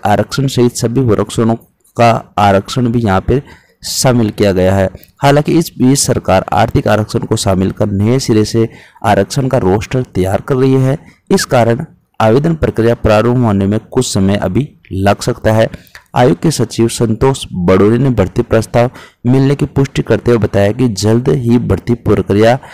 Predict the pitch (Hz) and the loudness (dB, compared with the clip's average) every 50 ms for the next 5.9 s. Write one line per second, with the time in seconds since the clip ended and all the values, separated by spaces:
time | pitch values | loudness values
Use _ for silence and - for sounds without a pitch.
0 | - - - - 107 113 113 113 - 131 - - - 101 98 98 107 120 139 - | -20 -12 -2 0 2 2 2 2 0 -2 -2 -2 -2 0 2 2 2 2 0 -4
1 | - - - 120 104 101 95 101 101 90 95 101 - - - - - 92 95 87 | -8 -2 -2 0 2 2 2 2 0 0 -2 -2 0 -2 -2 -2 0 -2 -2 -2
2 | - - - 120 117 113 110 104 101 98 101 - - - 104 107 104 - - - | -2 -2 -2 0 2 4 4 4 4 2 0 0 0 0 0 0 0 -4 -20 -20
3 | _ _ _ _ _ - - 92 90 95 95 90 - 123 123 123 127 123 110 90 | _ _ _ _ _ -8 -2 0 2 2 2 0 0 0 2 2 2 0 -2 -2
4 | 90 92 95 101 107 110 101 95 - 104 107 113 - - - 104 90 95 98 - | -2 0 2 2 2 0 0 0 0 0 -2 -2 -4 -6 -6 -4 -2 -2 0 0
5 | 113 110 107 95 - 113 - - 90 87 95 95 - - 113 113 123 | 0 0 0 0 -2 -6 -4 -4 -4 -2 -2 -4 -2 -2 -2 -2 -4